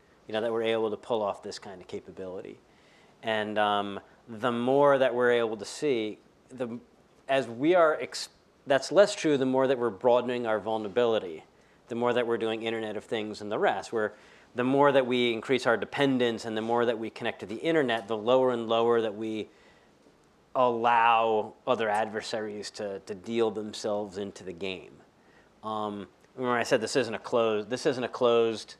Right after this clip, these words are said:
you know, this isn't just us and China. All of the stuff we're talking about is in the m-, single,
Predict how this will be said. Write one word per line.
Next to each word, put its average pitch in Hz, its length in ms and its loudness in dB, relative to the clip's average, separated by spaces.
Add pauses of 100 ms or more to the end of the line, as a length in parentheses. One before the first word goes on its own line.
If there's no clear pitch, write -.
(100)
you 120 80 -6
know, 113 80 -2
this 120 180 -4
isn't 120 160 -4
just 113 220 -4
us 98 100 -4
and 110 80 -12
China. 139 380 -2 (580)
All 214 300 8
of 160 120 2
the 160 80 6
stuff 156 320 6
we're 143 80 0
talking 175 400 4
about 110 300 0
is 127 140 0
in 135 100 2
the 127 100 4
m-, 127 220 -2
single, 170 640 2